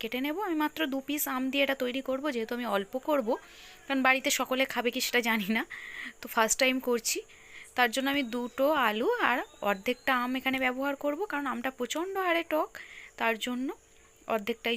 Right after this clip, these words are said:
যথেষ্ট। তো দেখো আমটাকে এইভাবে স্লাইস করে কেটে নিয়েছি। কেটে নেওয়ার পর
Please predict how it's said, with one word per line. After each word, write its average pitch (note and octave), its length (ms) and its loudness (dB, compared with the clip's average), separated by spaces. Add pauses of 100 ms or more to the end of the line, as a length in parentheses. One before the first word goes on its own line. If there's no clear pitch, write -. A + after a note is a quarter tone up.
যথেষ্ট। G#3+ 420 -2 (720)
তো - 60 -14 (120)
দেখো G#3+ 180 -2 (120)
আমটাকে A3+ 320 -2 (120)
এইভাবে G#3 340 -4
স্লাইস G3+ 320 -2
করে A3+ 200 -2
কেটে C4+ 260 -2
নিয়েছি। D#4+ 260 0 (1500)
কেটে D4 240 4
নেওয়ার E4+ 260 4
পর F#4 100 4